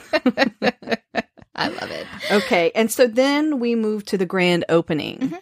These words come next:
Speaker 2: which is really, you know, I love the whole description of how beautiful the place is. It is just,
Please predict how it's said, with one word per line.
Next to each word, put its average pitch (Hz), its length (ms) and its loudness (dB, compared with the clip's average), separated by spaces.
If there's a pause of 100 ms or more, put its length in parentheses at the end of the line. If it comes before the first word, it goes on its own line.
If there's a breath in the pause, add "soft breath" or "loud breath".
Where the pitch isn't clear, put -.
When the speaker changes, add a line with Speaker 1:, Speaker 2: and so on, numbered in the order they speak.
Speaker 2:
which 180 260 -2
is 180 240 -2
really, 214 1000 4
you 180 80 0
know, 170 160 0
I 190 100 6
love 185 340 2
the 196 60 -2
whole 190 120 0
description 170 560 -2
of 147 100 -2
how 156 380 0 (340)
beautiful 170 440 2
the 165 80 0
place 160 360 -2
is. 151 420 2
It 165 120 2
is 160 140 0
just, - 340 -2